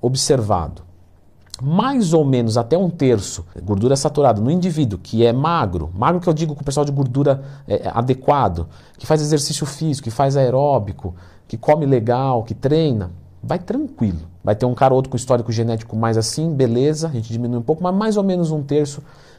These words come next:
indivíduos muito saudáveis, que não fumam, et cetera, me parece que vai muito bem. É o que eu sigo e o meu colesterol, meu H D L é sessenta. Sim, vou fazer inveja agora. Então, o óleo de coco, né, não, não tem nenhum tipo de problema, desde que ele não seja consumido em excesso.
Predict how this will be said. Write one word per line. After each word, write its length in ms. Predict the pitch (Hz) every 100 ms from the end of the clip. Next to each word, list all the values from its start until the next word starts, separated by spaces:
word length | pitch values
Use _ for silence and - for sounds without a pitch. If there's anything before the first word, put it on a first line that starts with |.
| -
indivíduos 540 | 123 131 123 127 120 110
muito 240 | 143 147
saudáveis, 500 | - 120 107 127 110
que 100 | -
não 120 | 107
fumam, 420 | 87 - 151 131
et 80 | 107
cetera, 420 | - 131 131 127 117 - - - -
me 100 | 127
parece 400 | 123 113 117 113
que 80 | 107
vai 280 | 92 110 113
muito 400 | 101 123 135 104
bem. 320 | 104 120 120 -
É 100 | -
o 80 | 143
que 140 | 139 131
eu 40 |
sigo 440 | 110 - 131 131 -
e 60 |
o 60 | 110
meu 120 | 110
colesterol, 720 | 107 110 107 101 98 107 101
meu 140 | 95 101
H 160 | 101
D 140 | 98 95
L 240 | 104 101
é 80 | 110
sessenta. 540 | 110 110 - 78 76 -
Sim, 280 | - 104 82 -
vou 100 | 101
fazer 240 | 98 92
inveja 420 | 101 87 - 85 85
agora. 240 | 80 - -
Então, 300 | 196 302 269
o 140 | 180
óleo 180 | 151 147
de 80 | 147
coco, 520 | 156 202 202 170 147
né, 200 | 131 170
não, 160 | 160 156
não 180 | 160 156
tem 160 | 165
nenhum 260 | 151 143 170
tipo 220 | 160 -
de 80 | 139
problema, 380 | 139 165 180 175
desde 160 | 170
que 80 | 170
ele 80 | 160
não 100 | 151
seja 220 | 147 143
consumido 580 | 139 139 - 139 143 147
em 100 | 156
excesso. 520 | 156 - 85 - -